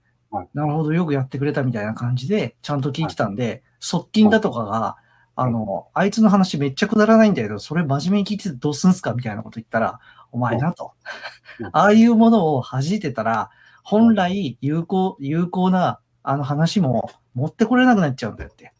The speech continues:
Speaker 2: だから、
Speaker 1: はい。
Speaker 2: くだらない話こそちゃんと聞くべきなんだって話をしたっていうエピソードなんですね。
Speaker 1: すごい、なんかもう上司にしたい人みたいな感じじゃないですか。
Speaker 2: うん。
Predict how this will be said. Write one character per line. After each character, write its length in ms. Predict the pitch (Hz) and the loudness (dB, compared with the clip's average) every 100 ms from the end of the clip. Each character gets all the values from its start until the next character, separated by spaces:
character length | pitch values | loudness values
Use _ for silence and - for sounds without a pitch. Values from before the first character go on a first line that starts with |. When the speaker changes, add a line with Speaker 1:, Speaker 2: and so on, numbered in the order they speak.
| _ _ _ _ | _ _ _ _
Speaker 2:
だ 40 | 139 | -4
か 80 | 131 | -4
ら、 20 | |
Speaker 1:
は 80 | 123 | -2
い。 20 | |
Speaker 2:
く 40 | |
だ 100 | 180 | 2
ら 100 | 214 | 2
な 100 | 240 | 4
い 40 | 254 | 2
話 260 | 247 254 | 2 0
こ 120 | - 202 | 0 -2
そ 160 | 175 | -2
ち 80 | 135 | -2
ゃ 100 | 135 | -4
ん 60 | 160 | -2
と 80 | |
聞 120 | 147 - | -4 -2
く 80 | |
べ 100 | 170 | -2
き 100 | 175 | -2
な 80 | 139 | -4
ん 80 | - | -8
だ 80 | - | -16
っ 60 | |
て 120 | _ - | _ -16
話 260 | 107 - | -16 -16
を 60 | 113 | -16
し 80 | - | -12
た 80 | |
っ 80 | 123 | -12
て 120 | _ | _
い 20 | 104 | -16
う 40 | |
エ 20 | |
ピ 80 | - | -16
ソ 100 | 101 | -16
ー 20 | |
ド 60 | - | -16
な 80 | - | -18
ん 20 | |
で 60 | |
す 100 | - | -14
ね。 140 | 170 262 _ | -14 -14 _
Speaker 1:
す 80 | 107 | -2
ご 560 | 110 113 117 127 127 120 | 2 4 6 6 6 6
い、 100 | 107 | 6
な 180 | 104 107 | 4 4
ん 200 | 107 104 | 0 0
か 100 | 104 | 0
も 140 | 104 | 0
う 40 | |
上 220 | 104 131 120 | 4 6 6
司 160 | - | 2
に 220 | 101 98 | -4 -4
し 140 | 104 117 | -4 0
た 200 | 113 101 | 0 0
い 320 | 92 90 90 87 _ _ | 0 -4 -8 -14 _ _
人 220 | - 107 | -6 -4
み 100 | 95 | -2
た 80 | 95 | -2
い 20 | |
な 100 | 90 | -2
感 160 | 101 104 | -2 -2
じ 80 | 95 | -2
じ 60 | |
ゃ 60 | 90 | -4
な 120 | 85 | -4
い 40 | 78 | -8
で 60 | |
す 80 | - | -8
か。 100 | - | -8
Speaker 2:
う 40 | |
ん。 100 | - | -8